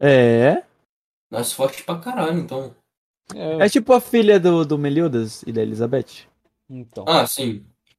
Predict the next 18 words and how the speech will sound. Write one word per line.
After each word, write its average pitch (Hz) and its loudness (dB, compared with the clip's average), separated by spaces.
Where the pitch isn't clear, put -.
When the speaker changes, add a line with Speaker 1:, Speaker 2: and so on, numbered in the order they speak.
Speaker 2:
Ela 117 -2
é - -2
forte, 135 0
né, 160 6
Speaker 1:
Meliodas 180 6
Speaker 2:
pra - -14
caralho. 156 2
Speaker 1:
é 151 2
um 147 0
demônio, 156 2
Elizabeth 151 0
é 147 -8
uma 160 -4
anja. 117 -4
É 131 2
uma 120 2
Nephilim, 147 -2
ela. 127 -4